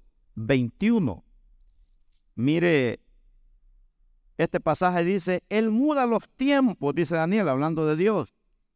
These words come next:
"y las edades. Quita reyes, pone reyes. Da la sabiduría a los sabios y a la ciencia", dice, "a los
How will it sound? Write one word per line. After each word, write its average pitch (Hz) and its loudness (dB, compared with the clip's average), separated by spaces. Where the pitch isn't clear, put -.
"y 131 0
las 151 2
edades. 160 2
Quita 151 0
reyes, 254 0
pone 117 -2
reyes. 196 2
Da 175 2
la 196 0
sabiduría 180 2
a 147 0
los 139 -2
sabios 165 0
y 135 0
a 147 6
la 135 4
ciencia", 202 0
dice, 202 -2
"a 139 4
los 147 -2